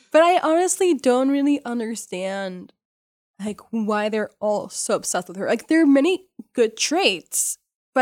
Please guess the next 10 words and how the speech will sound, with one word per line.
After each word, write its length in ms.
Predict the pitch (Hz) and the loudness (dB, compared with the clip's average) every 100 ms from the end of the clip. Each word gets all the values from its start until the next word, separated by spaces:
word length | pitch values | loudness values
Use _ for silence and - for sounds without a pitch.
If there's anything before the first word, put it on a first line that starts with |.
| 247 | 2
I 80 | 247 | 2
still, 300 | - 294 294 | -2 -4 -2
like, 180 | 262 - - | -4 -8 -4
don't 420 | 226 233 220 214 | -2 -2 -4 -4
really 260 | 220 214 | -4 -4
get 320 | 208 202 - _ - | -4 -4 -6 _ -6
why 340 | 196 180 175 | -4 -4 -6
she's 300 | 180 - - | -10 -14 -14
more 280 | 202 185 165 | -10 -8 -8
special 640 | - 165 - 160 156 - | -10 -10 -12 -12 -14 -16